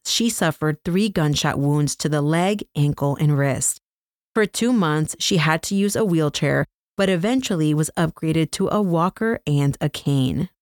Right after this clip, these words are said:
What I didn't learn until after looking into this case was that many victims of the Sutherland Springs church shooting were military members, veterans, and even retirees.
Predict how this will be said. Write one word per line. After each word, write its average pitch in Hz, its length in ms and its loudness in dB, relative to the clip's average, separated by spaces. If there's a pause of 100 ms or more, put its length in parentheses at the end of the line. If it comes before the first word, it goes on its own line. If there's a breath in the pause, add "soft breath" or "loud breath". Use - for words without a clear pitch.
(1080)
What 254 160 0
I 254 100 2
didn't 302 380 2
learn 165 340 2
until 180 400 0
after 226 320 -2
looking 196 320 0
into 160 160 0
this 156 220 0
case 143 420 0
was 190 160 0
that 196 140 -2
many 247 340 2
victims 170 560 0
of 156 220 0
the 170 100 2
Sutherland 226 560 0
Springs 160 400 -2
church - 320 -2
shooting 139 460 0 (340)
were 196 140 2
military 226 520 2
members, 220 480 0
veterans, 208 680 0
and 180 260 -2
even 233 440 2
retirees. 151 1040 0